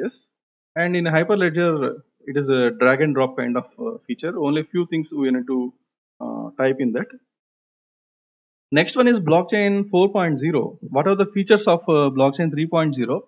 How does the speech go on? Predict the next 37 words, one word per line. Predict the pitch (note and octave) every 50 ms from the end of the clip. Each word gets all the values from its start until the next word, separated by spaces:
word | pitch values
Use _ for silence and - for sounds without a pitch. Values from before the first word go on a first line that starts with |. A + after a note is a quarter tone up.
| _
plus | - G3+ A3 G#3+ - -
industrial | - F#3 F#3+ G3+ B3 A#3+ B3 - F#3+ D3 -
applications? | - - D3 C#3+ C#3 - - - - _ _ _ _ _ _ _ _ _ _ _ _ _ _ _ _ _ _ _ _ _ _ -
On | C3+ D3 D#3+ E3
the | E3 E3 E3 D#3+ D#3+ D#3 C#3+ B2+
day | B2 E3 G3 A#3 -
three, | - G#3 F#3+ G3 F3 C3+ C3 - - - - - F3+ - _ -
uh, | C#3 C3 B2+ B2+ B2+ - - - - - D#3
some, | - C#3 C3+ C3 B2+ C3 C3 - - _ _ _ _ _ -
one | C#3 C3+ C3
speaker, | C3 - - F3+ F3+ F3+ C#3 A#2 A2+ - - _ _ _ _ _ _ _ _ -
uh, | B2+ A#2+ -
on | - C3 B2+ C3 B2+
the | C3 B2+
day | B2+ C3+ D3+ D3+
three, | - E3 D3 D3 E3
speaker | - - - E3+ E3+ F#3 F3 E3+
has | D3 C3 -
told | - D#3 D#3+ E3 E3+
you | D#3 C3 B2
that | B2 B2+ B2
I | C3 B2+ B2+ B2+ C#3+
O | D#3 D#3+ D#3
T, | D#3+ - G#2 - - _ _ _ _ _ _ _ _ _ _ _ _ _ -
uh, | B2+ - -
I | A2 C#3 D#3
O | E3+ F3+
T | F3+ F3+
with | E3+ E3+ D#3 C#3+ A#2
blockchain. | A#2 A2+ - - - A#2+ B2 B2+ - _ _ _ _ _ _ _ _
That | - D#3 E3+ E3+
is | G3+ F#3+
blockchain | E3 D#3+ D#3+ D#3+ E3 D#3+ F#3+ F3 E3
version | C#3+ C3+ B2+ D3+ D3+ D3+ D3+ D3
four | - D3 C#3 C#3+
point | C#3+ C#3+ B2+ A#2+ B2
zero. | B2+ C3 A#2 - C3